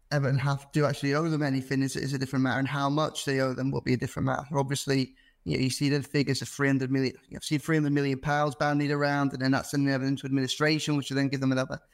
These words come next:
nine-point deduction. And I think that anything like that is, is a bit of mischief,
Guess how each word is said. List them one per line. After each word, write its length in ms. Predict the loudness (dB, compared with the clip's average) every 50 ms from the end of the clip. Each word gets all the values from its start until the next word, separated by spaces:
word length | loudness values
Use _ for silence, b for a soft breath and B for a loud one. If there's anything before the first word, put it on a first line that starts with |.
| b b b b b b b b
nine-point 580 | 2 4 4 4 2 2 2 2 2 2 2 0
deduction. 600 | 0 0 0 0 0 0 -4 -4 -2 0 0 2
And 120 | 2 2
I 80 | 0 -2
think 380 | -2 -2 0 0 0 0 0 0
that 360 | 0 2 2 2 0 -2 -6 _ b b b b
anything 420 | 0 2 2 2 2 2 2 2 4
like 220 | 4 2 0 0
that 260 | 0 0 0 0 0
is, 280 | 0 -2 -2 -4 -6 -8
is 180 | -8 -8 -10 -10 -12 _ _ _ _ _ -6
a 60 | -4
bit 180 | 0 0 0 0
of 100 | 0 2
mischief, 680 | 2 2 2 2 0 -2 0 0 0 0 -2 -6 -16